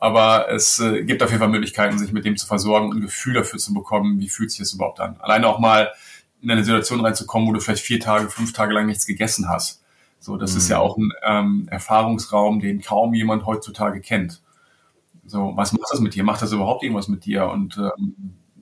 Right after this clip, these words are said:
Speaker 1: das sind Dinge, die da auch unter die Lernziele fallen.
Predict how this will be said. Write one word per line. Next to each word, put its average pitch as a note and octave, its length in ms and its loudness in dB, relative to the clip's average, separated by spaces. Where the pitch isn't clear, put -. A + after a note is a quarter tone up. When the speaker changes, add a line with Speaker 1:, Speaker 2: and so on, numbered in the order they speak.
Speaker 1:
das G2 160 -2
sind G2+ 180 0
Dinge, G#2+ 240 2
die G#2 240 0
da G2+ 220 2
auch G2+ 180 0
unter G2+ 400 -2
die G2 540 -4
Lernziele F#2+ 500 -4
fallen. F2+ 380 -10